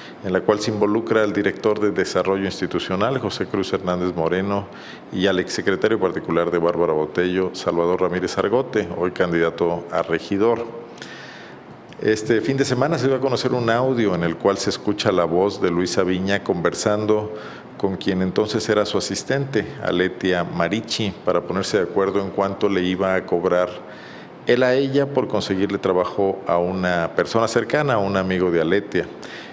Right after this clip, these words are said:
En dicha conversación, el candidato priista, hoy candidato priista a diputado local, menciona que ya se comunicó con Chavita, como se le conocía a Salvador Ramírez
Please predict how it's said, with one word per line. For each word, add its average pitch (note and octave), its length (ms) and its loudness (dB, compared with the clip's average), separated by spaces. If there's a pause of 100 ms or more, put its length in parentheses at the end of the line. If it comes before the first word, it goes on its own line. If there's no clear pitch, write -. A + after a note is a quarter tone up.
(120)
En F#2 100 -4
dicha F2+ 220 -2
conversación, F2+ 600 -2
el A#2+ 100 0
candidato F#2 500 0
priista, F#2+ 640 0 (100)
hoy A2 180 2
candidato E2 500 -2
priista F2 320 -6
a F2+ 40 2
diputado F#2 360 0
local, A2 480 0 (640)
menciona G#2+ 440 2
que A2 140 0
ya G#2 140 4
se A2 120 0
comunicó G2+ 520 0
con A#2 260 0
Chavita, B2+ 800 0 (340)
como F2+ 240 -2
se F2+ 100 0
le F2+ 100 2
conocía F#2 460 2
a G#2+ 40 4
Salvador F#2+ 480 2
Ramírez F#2 400 0